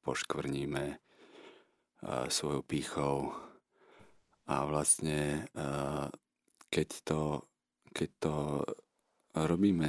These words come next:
cez, e, Panu Máriu, tak ona aj ten, ten dobrý skutok, ktorý my pokazíme, tak vie ho, a, očistiť a predložiť,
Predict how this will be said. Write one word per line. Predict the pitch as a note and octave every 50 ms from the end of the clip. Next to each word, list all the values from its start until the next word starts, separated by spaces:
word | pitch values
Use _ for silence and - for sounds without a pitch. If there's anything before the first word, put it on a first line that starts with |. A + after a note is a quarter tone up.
| D2+
cez, | - - E2 D2+ - - - - - - - - - - - - _ _ _ _ -
e, | - - - - - - - - D#2+ - - - - _
Panu | _ - E2 F2+ F#2+
Máriu, | E2 D#2 E2 D#2+ E2+ F#2+ G2+ F2+ D#2 D2+
tak | - - D#2 D2+ - _ _ _ _ - - - - - - - _ _ _ _ _ -
ona | F#2+ F2+ F2 E2+ -
aj | - - E2 D#2 D#2 - - D#2+
ten, | D#2 D#2 D2+ D#2 D2+
ten | - - D2+ D2 C#2+
dobrý | D2+ D2+ D#2+ D#2 D2+ D2 C#2+
skutok, | - - - - - - D2+ - - - - -
ktorý | - D2 D2 D2 C#2+
my | C#2+ D2+ C#2+ - - _
pokazíme, | _ C#2 C#2+ - - C#2 C2+ C#2+ C#2+ C#2+ C#2+ D2 -
tak | - - C#2 C#2 D2
vie | C#2 C2+ C#2+ C#2+ C#2+ C#2+
ho, | C#2 C#2+ D2+ C#2+ - - - - - - - - - - - - - - - - - - _ _ _ _ -
a, | D#2 D2+ D2 D2 C#2 C#2+ -
očistiť | - E2 E2 - - F2 D#2+ - - - E2 D#2 - -
a | - D#2 D2 C#2+ -
predložiť, | _ D#2+ D#2 D#2 D#2 D#2 D#2 D2+ D2 C#2+ C#2 - -